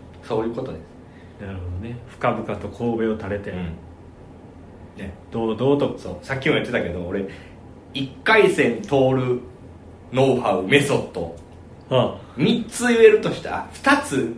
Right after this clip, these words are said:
Speaker 1: でいいや。二つ言えるとしたら。
Speaker 2: いい？言っちゃっていい？
Speaker 1: うん。
Speaker 2: 販売せんでいい？
Speaker 1: いや、まあいいでしょう。これ誰も聞いてないから。
Speaker 2: <laughs> そうですか。
Speaker 1: うん。あの、大きな声を出すと、あ、
Speaker 2: ああ。
Speaker 1: 三つやな。大きな声を出すと、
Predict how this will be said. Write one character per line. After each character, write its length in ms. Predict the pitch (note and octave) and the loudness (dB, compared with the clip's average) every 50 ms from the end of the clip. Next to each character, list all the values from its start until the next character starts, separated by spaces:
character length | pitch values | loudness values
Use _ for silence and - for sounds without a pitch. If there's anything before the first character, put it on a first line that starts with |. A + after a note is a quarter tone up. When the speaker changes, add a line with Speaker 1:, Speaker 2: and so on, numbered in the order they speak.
| - - - | -12 -12 -2
Speaker 1:
で 160 | - G#2 G2+ | 0 0 2
い 60 | G2 | 2
い 20 | F#2+ | 0
や。 80 | F2+ - - - - - - | -2 -6 -10 -16 -20 -18 -16
二 280 | - - - C#4 C4+ - | -12 -4 0 0 0 0
つ 160 | - D3 C3 | 2 2 2
言 120 | A#2+ B2 | 2 4
え 80 | A#2+ A#2+ | 2 2
る 100 | B2 B2+ | 0 0
と 120 | - - - | -2 -6 -6
し 80 | - | -4
た 100 | G#2+ G#2+ | -4 -2
ら。 260 | B2+ C#3+ - - - - | 0 2 0 0 0 0
Speaker 2:
い 60 | C#3+ D#3+ G3 A3 G#3+ | 2 4 4 4 4
い？ 60 | - - | 2 0
言 120 | C#3 C#3+ | 0 4
っ 20 | |
ち 60 | D3 G3+ | 4 4
ゃ 40 | - | 4
っ 20 | |
て 80 | - C#3+ | 4 4
い 180 | E3+ A#2 - | 4 4 2
い？ 20 | - | 0
Speaker 1:
う 40 | G2+ | -4
ん。 100 | G2 F2+ E2+ | -4 -4 -6
Speaker 2:
販 240 | E2 - E3 F#3+ G3+ | -4 2 2 6 8
売 120 | G3 G3 F#3+ | 8 8 8
せ 120 | A3 A3 | 8 6
ん 40 | E3 | 6
で 140 | C#3+ D3 - | 6 4 4
い 20 | - | 2
い？ 280 | - - - - B2 B2 | 0 -4 -12 -4 2 4
Speaker 1:
い 0 | |
や、 280 | C3 A#2+ A2 A2 A2+ C3 | 6 6 6 6 4 4
ま 140 | D3+ C#3 | 4 4
あ 40 | B2 - | 4 2
い 80 | - | 2
い 40 | - | 2
で 80 | D3+ - | 2 2
し 100 | - B2 | 2 0
ょ 200 | A#2 A2 - - | 0 0 -2 -2
う。 20 | |
こ 60 | - A#2+ | -2 0
れ 60 | A2+ | 2
誰 180 | G#2+ A2+ C3+ C3 | 2 2 2 2
も 80 | C3 | 0
聞 120 | - B2 A#2+ | 0 -2 0
い 20 | |
て 80 | B2 B2 | 2 2
な 80 | B2 | 0
い 80 | - - | 0 -4
か 80 | - - | -6 -6
ら。 80 | - - - - | -4 0 0 2
Speaker 2:
<laughs> 80 | - - | 0 0
そ 100 | - F3+ | 0 -2
う 100 | D#3 - | -2 -2
で 20 | |
す 60 | - | -4
か。 140 | - - G2+ | -6 -6 -6
Speaker 1:
う 40 | G2 | -6
ん。 680 | G2+ - - - - - - - E3 C#3+ B2+ - G2 | -6 -6 -8 -12 -14 -14 -14 -12 -12 -12 -10 -6 -4
あ 20 | G2 | -2
の、 160 | G2 G2+ A#2 | -2 0 4
大 340 | C#3+ D3+ D#3+ D#3+ E3 E3 E3 | 6 8 10 10 10 8 4
き 120 | - A#3 | 2 4
な 140 | G#3+ E3 C#3+ | 4 4 4
声 320 | - - A2 A2+ B2 B2+ | 4 2 2 2 4 4
を 180 | G#2 F#2 F2+ E2 | 4 2 0 -2
出 140 | E2 F2+ - | -6 -8 -10
す 180 | - - - | -12 -12 -6
と、 340 | - B2+ A#2+ - - - - - - - | -2 0 0 0 -2 -4 -8 -14 -18 -10
あ、 200 | - G2 - G#2+ | -6 -6 -4 -4
Speaker 2:
あ 40 | G#2+ | -2
あ。 20 | - | -2
Speaker 1:
三 180 | - G3 - - | -2 -2 -2 -2
つ 60 | - | -4
や 80 | C3 | -4
な。 200 | A#2+ B2+ B2+ - - - | -2 -4 -6 -6 -8 0
大 260 | C3 C#3+ E3 F3+ F3+ F3+ | 4 6 6 6 6 4
き 100 | - C4+ | 2 0
な 120 | A3+ F#3+ | 0 0
声 260 | - - B2+ C#3+ D#3 C#3+ | 0 2 4 6 6 6
を 120 | C3+ A#2+ | 6 4
出 140 | G#2 G#2 G#2 | 2 0 -2
す 120 | - - | -4 -4
と、 340 | - F3+ - G2 - - | -2 0 0 0 0 -2